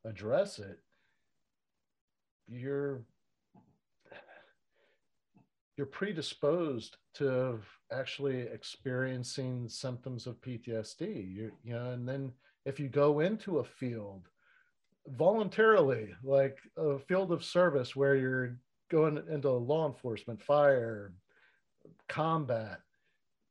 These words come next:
you're putting yourself in harm's way, whether it's, you know, tr-, helping people or, you know, you're running towards the gunfire or running into the fire, whatever, you know that you're g-,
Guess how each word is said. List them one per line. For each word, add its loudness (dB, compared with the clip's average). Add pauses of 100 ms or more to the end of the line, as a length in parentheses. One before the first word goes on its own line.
(1120)
you're 0
putting -4
yourself 2
in -2
harm's -4
way, 2
whether -2
it's, -10 (480)
you -10
know, -8 (100)
tr-, -20 (360)
helping -2
people -2
or, -8 (500)
you -8
know, -6
you're -8 (260)
running -4
towards 0
the -6
gunfire -2 (100)
or -10 (460)
running 2
into -4
the -4
fire, 0
whatever, 0 (600)
you -4
know 2
that -2
you're -2
g-, -8